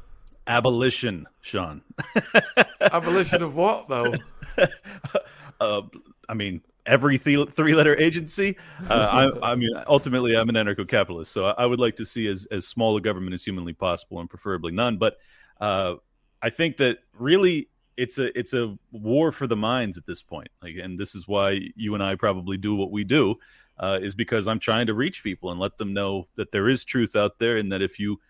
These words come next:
Speaker 1: if you pursue it with, uh, with passion, it, it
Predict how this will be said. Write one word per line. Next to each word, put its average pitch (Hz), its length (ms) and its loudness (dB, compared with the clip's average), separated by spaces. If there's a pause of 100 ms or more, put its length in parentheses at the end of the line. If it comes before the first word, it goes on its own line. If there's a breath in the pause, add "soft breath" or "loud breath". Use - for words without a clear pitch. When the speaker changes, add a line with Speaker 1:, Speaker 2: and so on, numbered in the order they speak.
(200)
Speaker 1:
if - 140 -12
you 110 100 -4
pursue 147 480 2
it - 240 0 (400)
with, 104 320 -4
uh, 92 240 0
with 95 220 -8
passion, 107 500 0 (800)
it, 101 220 -8 (240)
it 98 140 -8